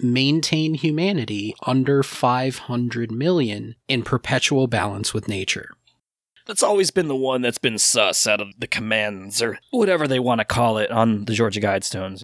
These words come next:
Speaker 2: Considering, what do we have, seven point eight billion, seven point seven billion people on this planet?
Speaker 1: Yeah, and think about the time frame. So if it was erected in nineteen eighty, we were definitely over five hundred million humans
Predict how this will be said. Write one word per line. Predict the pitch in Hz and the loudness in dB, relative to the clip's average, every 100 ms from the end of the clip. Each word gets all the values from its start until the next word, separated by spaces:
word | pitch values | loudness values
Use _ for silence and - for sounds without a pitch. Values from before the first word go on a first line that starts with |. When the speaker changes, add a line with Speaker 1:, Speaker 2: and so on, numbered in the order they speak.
| - | -12
Speaker 2:
Considering, | 120 - 120 | -6 -2 2
what | 113 | 2
do | 120 | 2
we | 107 | 2
have, | 104 - _ | -2 -6 _
seven | - 131 113 | 0 2 2
point | 117 110 | 2 2
eight | 110 104 | 2 2
billion, | 113 117 113 | 2 2 -2
seven | - 104 | -2 -4
point | 101 104 | -4 -4
seven | - 101 104 | -4 -4 -4
billion | 101 101 104 101 | -4 -2 -2 -4
people | 104 - 110 | -4 -4 -6
on | |
this | 104 | -8
planet? | - 127 | -4 0
Speaker 1:
Yeah, | 117 | 0
and | 120 131 | 0 0
think | 185 | 0
about | 170 160 147 | 0 0 -2
the | 139 | -8
time | - 147 143 | -2 0 0
frame. | 139 120 113 117 | -2 -6 -8 -8
So | - 127 127 | -4 -2 -4
if | 117 - | -6 -4
it | 139 | -2
was | 127 127 | 0 -2
erected | 131 151 127 | 0 0 0
in | 120 | -2
nineteen | 120 120 - 113 | -2 -2 -4 -2
eighty, | 131 147 110 104 | 0 0 0 -2
we | 147 | 0
were | 156 | 2
definitely | 160 143 123 127 | 0 0 0 0
over | 127 113 | 0 -2
five | - 131 123 | 0 0 0
hundred | - 117 113 | 0 -2 0
million | 117 127 123 117 110 110 | 2 4 4 2 -2 -6
humans | - 156 135 113 117 - | -2 2 2 2 -2 -4